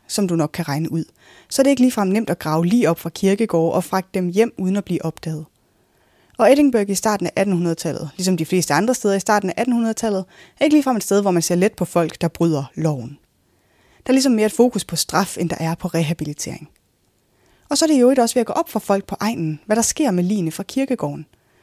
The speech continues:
Så sikkerheden bliver skærpet. Både i form af kirkegårdsvagter, men også med et aggregat, der hedder en mortsafe. Det er sådan en slags metalbur, som du kan grave ned omkring din kiste,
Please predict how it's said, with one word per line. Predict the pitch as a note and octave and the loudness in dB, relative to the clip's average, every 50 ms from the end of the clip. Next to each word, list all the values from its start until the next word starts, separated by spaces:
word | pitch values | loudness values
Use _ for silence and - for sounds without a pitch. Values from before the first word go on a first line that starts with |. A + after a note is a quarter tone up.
| _ _ _ _ _ | _ _ _ _ _
Så | - - B3+ | -4 -2 -2
sikkerheden | B3 - D4 C#4+ D4 B3+ A3+ G#3 F3+ | 0 0 0 2 2 2 2 2 0
bliver | D#3+ D3 D#3 | -2 -2 -4
skærpet. | - - - D3 C3+ C#3+ F3+ D#3 D#3+ - _ _ _ _ _ _ _ _ _ _ _ _ _ _ _ _ | -4 -4 -6 -6 -6 -6 -6 -8 -10 -10 _ _ _ _ _ _ _ _ _ _ _ _ _ _ _ _
Både | - B3 C4+ C#4+ | 6 6 6 6
i | |
form | C#4 - A#3 G#3 F#3+ F3+ | 6 2 0 0 0 -2
af | F3 - | -6 -4
kirkegårdsvagter, | - B3+ C4 C#4+ C#4+ - G#3+ G#3 - - G3+ G#3 G#3 - G#3 F#3+ | -2 0 0 0 0 0 0 -2 0 0 -2 -2 -2 -2 -2 -2
men | F3+ G#3 G#3+ A#3 | 0 0 0 2
også | - A#3+ B3+ - A#3 | 2 0 2 2 0
med | G#3+ G3+ G3+ | 0 0 0
et | F#3 | 0
aggregat, | F#3+ F3+ - - F#3 - - A#3 G#3+ F3 - | -2 -2 -2 -4 -4 -4 -4 -4 -4 -4 -4
der | - F3 | -6 -4
hedder | D#3 G3 F#3 F3+ | 0 0 2 2
en | F3+ F3 | 2 0
mortsafe. | E3+ D#3+ E3 E3+ - - - - - D#3+ - - - - _ _ _ _ _ _ _ _ _ _ _ - - | 0 0 -2 -4 -4 -8 -8 -8 -10 -12 -14 -18 -20 -20 _ _ _ _ _ _ _ _ _ _ _ -20 -20
Det | - - B3 | -6 -4 0
er | |
sådan | A3 C4 B3+ | 2 2 2
en | A3+ | 2
slags | - A3 G3+ - - - | 0 0 -2 0 -2 -2
metalbur, | G3 - - - G#3+ A3+ B3 - A#3+ G3 D#3+ | -2 -2 -2 0 2 0 2 0 0 0 0
som | E3 - F3+ | 0 -2 -2
du | E3+ F3 | -2 -2
kan | - F#3 | -2 0
grave | - F#3 F#3 G3 | 0 2 2 4
ned | A3 C4 C#4+ | 4 4 4
omkring | G#3+ F#3 F3+ - G#3+ A3 G#3+ | 2 -2 -2 -2 -4 -4 -2
din | F#3 F3 E3 | -4 -4 -4
kiste, | - - F#3 F#3+ G3+ - - F#3+ | -4 -4 -4 -4 -4 -4 -6 -6